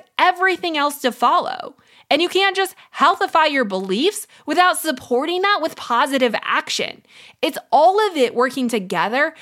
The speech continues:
to create the balance your body is looking for. We have to stop trying to be a hypocrite to our body. Your body and mind know that. And the hypocritical patterns throw the body off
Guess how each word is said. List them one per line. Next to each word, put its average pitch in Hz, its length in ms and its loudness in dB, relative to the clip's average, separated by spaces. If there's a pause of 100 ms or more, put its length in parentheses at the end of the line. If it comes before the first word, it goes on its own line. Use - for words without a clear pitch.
(140)
to 285 140 -2
create 277 480 -4
the 359 100 2
balance 233 540 0
your 233 120 2
body 185 380 -2
is 190 220 -6
looking 196 380 -6
for. - 420 -12 (480)
We 269 140 0
have 285 340 2
to 370 120 -2
stop 349 300 0
trying 285 300 -2
to 277 60 -2
be 262 140 0
a 233 40 0
hypocrite 311 640 -4
to 254 140 -2
our 226 140 2
body. 240 480 0 (200)
Your 220 140 0
body 269 480 2
and 285 140 0
mind 254 340 2 (160)
know 233 240 2
that. 180 380 -2
And 247 160 0
the 240 160 -4
hypocritical 311 640 -2
patterns 240 540 -2 (300)
throw 285 300 2
the 359 100 0
body 269 340 2
off 240 460 0